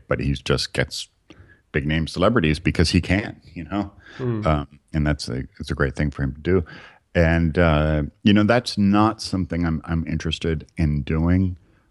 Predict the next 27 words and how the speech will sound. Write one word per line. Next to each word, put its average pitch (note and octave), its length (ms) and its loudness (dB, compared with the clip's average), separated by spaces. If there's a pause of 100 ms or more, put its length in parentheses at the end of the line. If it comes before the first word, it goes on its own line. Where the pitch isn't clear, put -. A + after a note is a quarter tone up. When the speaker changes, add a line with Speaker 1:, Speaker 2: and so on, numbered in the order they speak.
(140)
Speaker 1:
Um, D2+ 680 0 (840)
you D#2+ 140 4
know, D#2 120 4
I've D#2+ 180 -2
caught D#2 200 0
myself D2+ 380 -2
kind D#2 160 2
of, C#2 280 -4 (100)
uh, C#2 260 -4 (100)
checking D#2 320 2
myself, C#2 320 0
kind D2+ 140 2
of C2 120 -4
going D2 300 0
after C#2+ 560 -4
a - 80 -12
few C#2+ 260 -4
guests C#2+ 680 -4
and D2+ 160 2
then C#2+ 160 0
kind D2 200 0
of C2 180 -4
retreating D#2 680 0
because D2 320 -2
I'm D#2+ 120 0
like, E2 180 -2
"Well, G2+ 320 0